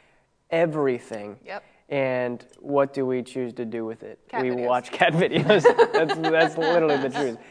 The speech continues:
Speaker 1: I can learn, I can become a master of anything in
Speaker 2: Yep.
Speaker 1: fifteen minutes, but I'll just scroll through YouTube and watch cat videos.
Speaker 2: Yep.
Speaker 1: There's actually a video that I've been watching, like, so many times.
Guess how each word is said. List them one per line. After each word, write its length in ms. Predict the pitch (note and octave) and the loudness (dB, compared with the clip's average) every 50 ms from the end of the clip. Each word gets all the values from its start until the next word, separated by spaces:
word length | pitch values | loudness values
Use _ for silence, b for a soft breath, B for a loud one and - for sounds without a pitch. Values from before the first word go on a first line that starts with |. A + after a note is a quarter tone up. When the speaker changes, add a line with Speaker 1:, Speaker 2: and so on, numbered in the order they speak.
| B B B B | B B B B
Speaker 1:
I 200 | - D3 E3 F#3 | 4 4 6 6
can 360 | G3 - A3 G3+ F#3+ F3 E3 E3 | 4 2 0 0 2 2 2 2
learn, 400 | E3 D#3+ D#3+ D#3+ D#3 D3+ D3+ - - - _ - | 2 2 2 2 0 0 -2 -6 -10 -14 _ 0
I 140 | D3 D#3 | 0 0
can 160 | D#3+ - E3+ D#3 | 0 0 -2 -2
become 260 | D#3+ D3+ D#3 D3+ C#3 | -2 -2 -2 -2 -2
a 60 | C3 | -2
master 400 | C3 C3+ C3+ C3 C3 - C3 B2 | -2 -2 -2 -4 -4 -6 -4 -4
of 120 | B2 A#2 - - _ - | -4 -4 -8 -14 _ -6
anything 680 | F#3 F3 E3+ E3 D#3 C#3 C3 - C3+ B2+ A#2+ A#2 A#2 | -4 -2 0 0 0 -2 -4 -6 -6 -6 -6 -6 -6
in 140 | A2+ A#2 A#2 | -6 -6 -6
Speaker 2:
Yep. 140 | G3+ A3 A3 | -6 -4 -2
Speaker 1:
fifteen 400 | D#3 D3+ C3+ - - C3 B2 A#2+ | -2 -2 -2 -4 -6 -8 -8 -8
minutes, 240 | A#2+ A2+ A2 G#2+ - - | -8 -8 -10 -12 -12 -10
but 120 | B2+ A#2+ | -8 -4
I'll 120 | C3 D3 C#3+ | -4 -4 -4
just 200 | B2+ A#2+ - - | -6 -10 -16 -20
scroll 380 | _ - A#2 A2 G#2+ A2 - - _ _ _ _ _ _ _ _ _ _ _ | _ -12 -10 -8 -8 -8 -10 -14 _ _ _ _ _ _ _ _ _ _ _
through 220 | - A#2 A2+ A2 A2 | -18 -18 -16 -16 -16
YouTube 500 | A2+ A2+ A2+ A2 _ - A2 A2+ A2 A2 | -16 -16 -18 -18 _ -18 -18 -18 -18 -18
and 140 | A2 A2+ A2 | -20 -20 -20
watch 220 | A2 A2 A2+ _ | -20 -20 -20 _
cat 200 | - A#2 A#2+ B2 | -20 -20 -20 -20
videos. 280 | - - - - - _ b b b b | -20 -20 -20 -20 -20 _ b b b b
Speaker 2:
Yep. 60 | - | -4
Speaker 1:
There's 160 | - D3 D3 D#3 | -2 0 4 6
actually 360 | D#3 D#3+ - - F3 D3+ C#3+ | 4 4 4 2 0 0 0
a 60 | C3 | 0
video 340 | A#2+ B2 B2+ C3 B2+ B2 A#2 | 0 -2 -2 -2 -2 -2 -2
that 160 | A#2+ A#2+ A#2 | -4 -4 -4
I've 140 | B2 B2 A#2+ | -4 -6 -8
been 120 | B2+ B2 A#2 | -8 -8 -8
watching, 360 | A2+ A#2 A#2+ - - A#2+ A2+ | -8 -8 -8 -10 -12 -12 -10
like, 260 | A2+ G#2+ G#2+ - - | -10 -12 -12 -14 -18
so 220 | - - - B2 | -16 -10 -8 -6
many 200 | A#2+ A#2+ B2+ A#3+ | -4 -4 -4 0
times. 300 | - A3+ - A#2+ - - | 0 0 0 0 -2 -4